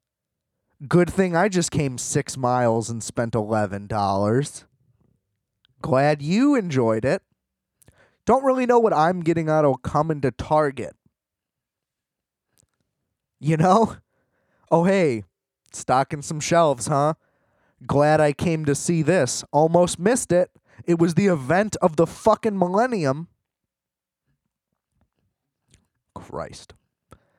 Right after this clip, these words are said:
You know, just spend your shift by yourself. Just deal with it. <laughs> I, I don't know what to tell you. But we can't keep doing this, okay?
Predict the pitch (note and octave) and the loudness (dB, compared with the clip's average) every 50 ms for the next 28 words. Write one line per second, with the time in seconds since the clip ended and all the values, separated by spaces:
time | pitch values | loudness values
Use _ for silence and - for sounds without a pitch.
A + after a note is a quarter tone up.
0 | _ _ _ _ _ _ _ _ _ _ - F#3+ B3 D4+ E4 F4 - - - - | _ _ _ _ _ _ _ _ _ _ -2 2 4 6 6 4 4 2 -6 -6
1 | - A3 A3+ - - - A#3+ C#4+ F4 F#4 D#4 - - D#4+ C#4+ - - - C4 A#3 | -2 -2 -2 -2 0 0 0 0 2 0 -2 0 2 0 0 0 0 2 2 4
2 | C#4+ D#4 D#4+ - - - F3+ G3+ F3 C3+ - - D#3+ D#3+ C#3+ - - F#3 G#3 F#3+ | 6 4 2 2 2 0 2 2 2 0 -2 -4 -6 -6 -4 -4 -2 -2 2 2
3 | F3+ D#3 C#3+ C3+ A#2+ - - _ _ _ _ _ - - - - A#3+ A3 G3+ - | 2 0 0 -2 -6 -6 -6 _ _ _ _ _ -14 -12 -4 -4 -4 -4 -4 -4
4 | - G3+ G3+ - - F3+ F3+ F#3+ F#3+ F#3 F3+ F3+ E3 - D#3+ C#3+ - C#3+ C3+ - | 0 0 0 0 0 0 0 0 2 2 2 0 2 0 -2 -2 0 0 0 0
5 | - A2+ - _ _ _ _ _ _ _ _ _ _ _ _ _ _ _ _ _ | -4 -18 -18 _ _ _ _ _ _ _ _ _ _ _ _ _ _ _ _ _
6 | _ _ - _ - _ _ _ _ _ _ _ _ _ _ _ _ - D3 C#3+ | _ _ -20 _ -20 _ _ _ _ _ _ _ _ _ _ _ _ 0 2 2
7 | D#3 E3 - G3+ G#3 G3+ - - G3+ D#3 - - F#3 G#3 G3 E3 B2 G2+ D2 - | 2 0 0 -2 -2 -2 -2 -4 -6 -6 -2 0 2 2 2 0 -2 -4 -12 -14
8 | - - - - _ _ _ - A#2 B2+ - E3+ D#3+ F3+ G3+ | -14 -20 -20 -20 _ _ _ -4 -4 -2 0 0 0 0 -2